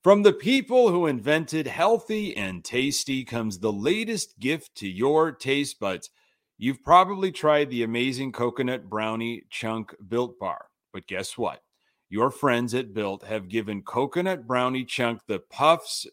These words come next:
treatment. That's right, the coconut brownie chunk Built Bar flavor you love in a deliciously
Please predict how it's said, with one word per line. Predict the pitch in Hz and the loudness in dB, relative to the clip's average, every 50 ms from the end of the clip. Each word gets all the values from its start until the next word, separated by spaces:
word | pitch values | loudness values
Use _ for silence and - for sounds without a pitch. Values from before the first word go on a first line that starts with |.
| _ - | _ -18
treatment. | - - - - 131 147 151 156 - - 101 87 73 _ _ _ _ _ _ _ _ | -18 -18 -8 -2 0 2 2 0 -2 -8 -14 -14 -14 _ _ _ _ _ _ _ _
That's | 101 123 151 190 185 - 147 | 2 4 4 4 4 0 0
right, | 143 131 127 135 127 | 2 2 2 2 0
the | - 113 | -4 -2
coconut | - - 170 202 196 233 233 233 220 | 2 4 4 4 4 4 2 2 2
brownie | 185 196 190 190 190 190 190 175 - - - | 4 4 4 4 4 2 0 -2 -4 -8 -8
chunk | - - 156 156 170 180 - - - 123 107 | -4 -2 0 0 0 -2 -6 -12 -16 -4 2
Built | 139 156 180 175 - 120 | 4 4 4 2 2 2
Bar | 131 123 123 117 | 2 4 4 2
flavor | - - 127 131 147 139 127 135 | 0 -2 0 0 0 0 0 -2
you | 117 135 180 190 | -2 -2 0 2
love | 165 156 151 156 151 135 | 4 6 6 6 4 0
in | 107 117 120 | -4 -6 -4
a | 113 | -4
deliciously | 104 98 120 123 127 147 190 196 - - 165 127 - - 113 110 107 104 - | -4 -2 -2 -2 0 0 0 0 0 -2 -2 -4 -4 -4 -4 -4 -4 -6 -10